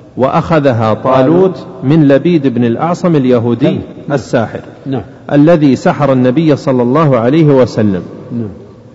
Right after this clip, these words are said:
Speaker 1: وكان الجعد هذا فيما قيل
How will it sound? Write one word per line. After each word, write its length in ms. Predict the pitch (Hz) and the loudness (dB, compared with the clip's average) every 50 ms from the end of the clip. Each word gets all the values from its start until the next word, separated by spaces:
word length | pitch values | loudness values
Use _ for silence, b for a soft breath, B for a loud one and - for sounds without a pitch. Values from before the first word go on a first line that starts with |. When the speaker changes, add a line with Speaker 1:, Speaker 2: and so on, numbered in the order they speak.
| B B - - | B B -2 0
Speaker 1:
وكان 360 | 135 147 - 202 214 220 208 | 0 2 2 2 2 4 4
الجعد 760 | 196 180 160 147 135 180 196 156 156 151 147 170 165 165 151 - | 4 4 4 4 2 2 2 2 0 0 2 2 2 0 -2 -4
هذا 680 | 160 117 135 170 180 175 156 139 156 160 165 165 175 - - - - - - - - - - | -4 -2 0 0 2 2 2 2 2 2 2 0 0 -2 -6 -12 -18 -20 -20 -20 -20 -8 -2
فيما 320 | - 165 170 151 139 123 113 | 2 4 4 4 4 2 0
قيل 420 | - - 160 165 175 190 190 185 | 0 0 2 4 4 4 2 2